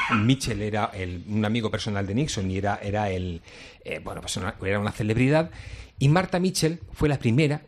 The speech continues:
que se atrevió a, a, a denunciar el Watergate. Y la til-, la tildaron de loca, le dijeron que tú estás mal de la cabeza, incluso la que se la metieron en un psiquiátrico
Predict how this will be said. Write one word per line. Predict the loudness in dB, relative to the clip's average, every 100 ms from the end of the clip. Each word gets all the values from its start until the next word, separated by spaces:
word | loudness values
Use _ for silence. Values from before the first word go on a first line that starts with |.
| -12
que | -6 -2
se | 0 -2 -2
atrevió | -6 -2 2 2 2
a, | -2 -2 -4 -6 -16 -8
a, | -4 -2 -2 -2 -4 -8 -18 -20 -12 -2
a | 2
denunciar | 4 2 0 0 0 -2 -6
el |
Watergate. | -2 -2 -6 -12 -14 -12 -6
Y |
la | -4 -4
til-, | -6 -4
la | 0 0
tildaron | 2 0 2 2
de | 4
loca, | 6 4 4 2 2
le | 2
dijeron | -2 -2 -2
que | -2
tú | -4 -4
estás | -2 2
mal | 4
de | 4
la | 4
cabeza, | 2 2 0
incluso | -2 0 -2 0
la | -2
que | -2
se | -2
la | 0
metieron | 0 2 2 2
en |
un | 0
psiquiátrico | 2 0 2 2 2 -2 -4 -10